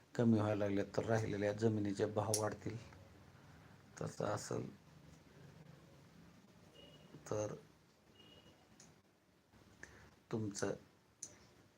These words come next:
म्हणणं तर बरोबर आहे, पण त्याचं गुणोत्तर चुकीचं आहे. कारण ज्यावेळेस तुम्ही वार्षिक भाडेपट्टा पाहता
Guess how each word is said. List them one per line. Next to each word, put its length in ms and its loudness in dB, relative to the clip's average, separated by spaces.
म्हणणं 400 8
तर 80 4
बरोबर 360 8
आहे, 280 4
पण 160 -2
त्याचं 400 0
गुणोत्तर 500 6
चुकीचं 480 0
आहे. 180 0
कारण 380 0
ज्यावेळेस 440 0
तुम्ही 260 0
वार्षिक 460 4
भाडेपट्टा 600 6
पाहता 460 6